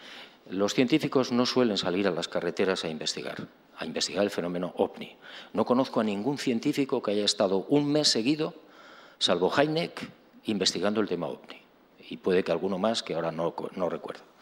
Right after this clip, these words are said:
Pero la colectividad de la ciencia ni se preocupa de eso,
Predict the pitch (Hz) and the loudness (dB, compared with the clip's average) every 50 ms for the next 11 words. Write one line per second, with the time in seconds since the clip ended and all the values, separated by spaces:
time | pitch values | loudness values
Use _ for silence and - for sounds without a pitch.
0 | - - - - - - - _ _ _ _ - - 104 92 95 95 90 - 104 | -20 -20 -20 -20 -20 -20 -20 _ _ _ _ 0 2 4 6 6 4 4 4 2
1 | 95 92 87 - - - 92 87 92 85 98 117 135 139 135 117 92 87 - - | 2 2 0 0 -4 -6 -4 -4 -2 0 2 2 2 2 0 0 -2 -2 -4 -4
2 | 101 101 104 98 - - 95 90 - - - - - - - - - - - - | -4 -4 -4 -4 -6 -6 -6 -6 -8 -12 -18 -20 -20 -20 -20 -20 -20 -20 -20 -20
3 | - - _ _ _ _ _ _ _ _ _ _ _ _ _ _ _ - 101 104 | -20 -20 _ _ _ _ _ _ _ _ _ _ _ _ _ _ _ -6 -4 0
4 | 98 - 113 - - - 127 156 - 156 147 139 139 135 - 143 143 139 147 - | 0 2 2 2 2 2 2 2 2 4 4 4 2 2 2 0 0 -2 -2 -6